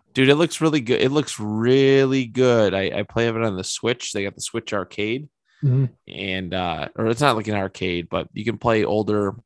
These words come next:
Speaker 1: games on it, and it looks, it looks, it's arcade perfect. It's, it's a hundred percent arcade perfect. Um, where it's, like, where it is now, and it's, oh, it's beautiful. It's beautiful.
Speaker 2: I loved M-,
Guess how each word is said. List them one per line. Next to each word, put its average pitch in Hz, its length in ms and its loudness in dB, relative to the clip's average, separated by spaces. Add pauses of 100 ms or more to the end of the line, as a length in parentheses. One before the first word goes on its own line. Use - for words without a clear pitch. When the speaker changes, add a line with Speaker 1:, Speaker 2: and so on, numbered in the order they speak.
Speaker 1:
games 110 300 -4
on 135 220 0
it, - 80 -4
and 104 120 -4
it - 120 -8
looks, 117 340 -4
it 107 100 -4
looks, 110 280 -6
it's - 140 -6
arcade 107 400 -2
perfect. - 420 -6 (200)
It's, - 320 -8
it's - 520 -10
a - 40 -12
hundred 123 180 0
percent 117 400 -2
arcade 107 460 -4
perfect. 92 480 -6 (120)
Um, 92 520 -6 (420)
where 110 200 2
it's, - 320 -2
like, 101 220 -8
where 104 220 -2
it 95 60 -4
is 95 180 -6
now, 87 320 -6 (360)
and 92 200 -10
it's, - 400 -12 (300)
oh, 90 160 -2
it's - 100 -10
beautiful. - 540 -16 (240)
It's - 180 -12
beautiful. - 560 -14 (600)
Speaker 2:
I 101 40 -2
loved 113 260 2
M-, 92 260 0